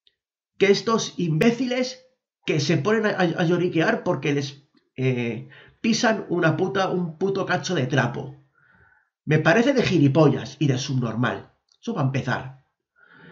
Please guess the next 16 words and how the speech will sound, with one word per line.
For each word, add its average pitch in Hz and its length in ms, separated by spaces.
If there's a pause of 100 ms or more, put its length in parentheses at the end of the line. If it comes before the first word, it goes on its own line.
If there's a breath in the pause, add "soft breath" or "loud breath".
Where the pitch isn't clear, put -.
(180 loud breath)
Si 175 100
tú 262 80
realmente 214 400
quieres 170 200
luchar 160 320
por 156 140
los 143 100
derechos 135 320
de 139 60
alguien, 196 200
cosa 247 220
que 240 80
me 202 100
parece 185 280
completamente 156 640
lícito 151 520